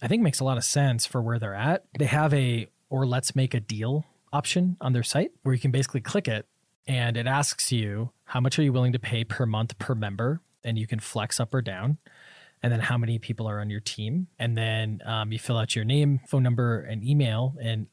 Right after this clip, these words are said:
we'll see how that actually works out. But I think it's really smart. And the other thing that they do is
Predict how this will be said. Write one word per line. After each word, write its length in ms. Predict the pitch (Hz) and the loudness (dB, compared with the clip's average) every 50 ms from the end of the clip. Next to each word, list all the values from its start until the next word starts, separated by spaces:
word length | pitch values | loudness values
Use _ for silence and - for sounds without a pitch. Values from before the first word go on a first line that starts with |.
| _ - | _ -8
we'll 100 | 127 127 | -6 -4
see 120 | - 160 | 0 0
how 100 | 143 139 | 2 2
that 100 | 135 127 | 2 0
actually 260 | 123 127 - - 127 | 0 -2 -2 -4 -4
works 200 | 107 110 - - | -4 -6 -4 -4
out. 220 | 120 113 110 101 - | -4 -4 -4 -4 -4
But 80 | 123 | -4
I 40 | 127 | -2
think 160 | 120 175 180 | 0 0 0
it's 100 | 175 - | 0 0
really 160 | 127 143 139 113 | 0 0 0 0
smart. 440 | - - - 143 143 135 120 104 - | -2 -2 -2 0 0 0 0 -2 -4
And 100 | 117 127 | -2 -2
the 60 | 143 | 0
other 160 | 175 214 180 | 0 0 0
thing 140 | - 170 147 | 2 2 0
that 120 | 127 110 | 0 0
they 120 | 104 107 104 | -2 -6 -6
do 500 | 104 - 202 214 151 113 110 107 104 - | -4 -2 0 0 0 0 -2 -4 -6 -4
is 580 | - 127 123 120 120 120 117 113 110 - - | -2 0 0 0 0 0 0 -2 -2 -4 -4